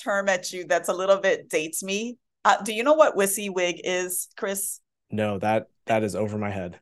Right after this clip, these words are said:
Speaker 2: <laughs>
Speaker 1: I kind of felt it's, like, old people terminology, but wysig, it's W Y S I W Y G. What you see is what you get. That's what that stands for.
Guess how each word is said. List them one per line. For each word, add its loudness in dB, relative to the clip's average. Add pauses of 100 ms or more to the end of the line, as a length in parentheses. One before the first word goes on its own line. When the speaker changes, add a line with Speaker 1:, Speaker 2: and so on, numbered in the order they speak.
Speaker 2:
<laughs> -2
Speaker 1:
I 2
kind 6
of -6
felt 10
it's, 2
like, 4
old 2
people 6
terminology, 4
but -2
wysig, 2 (460)
it's 4
W 4
Y 8
S 6
I 4
W 0
Y 2
G. -10
What 0
you -6
see -4
is -4
what -2
you -6
get. 4 (500)
That's 6
what -2
that 4
stands -4
for. -8